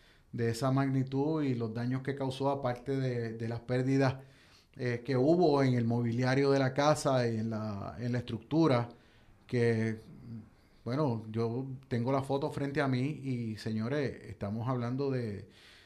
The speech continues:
de un fuego de usted y tenga, aparte de los, de los vehículos que, que, que fueron dañados por el fuego, que también fueron pérdida total porque estaban dentro de una marquesina de planchas de zinc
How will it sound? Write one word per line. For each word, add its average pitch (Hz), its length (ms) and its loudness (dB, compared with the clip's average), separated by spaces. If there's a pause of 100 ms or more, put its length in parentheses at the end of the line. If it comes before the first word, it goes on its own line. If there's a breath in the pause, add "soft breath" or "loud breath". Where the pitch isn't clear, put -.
(200 loud breath)
de 113 280 -2
un 131 680 -2
fuego 131 360 0
de 143 100 4
usted 139 160 -2
y 127 60 0
tenga, 117 460 -2 (300)
aparte 120 500 -2
de 143 140 2
los, 117 220 -4 (220)
de 120 180 -4
los 113 140 -4
vehículos 113 520 -4
que, 135 420 -2 (480 loud breath)
que, 107 680 -2 (300)
que 127 120 0
fueron 131 280 0
dañados 135 440 2
por 123 180 -2
el 113 80 0
fuego, 123 280 -2
que 143 100 -2
también 117 280 -4
fueron 120 220 -2
pérdida 123 360 -2
total 127 300 -4
porque 127 300 -6
estaban 127 600 -2
dentro 143 520 0
de 123 100 0
una 127 640 -2
marquesina 131 800 -4 (560 loud breath)
de 117 840 0
planchas 135 380 0
de 147 100 0
zinc 139 440 0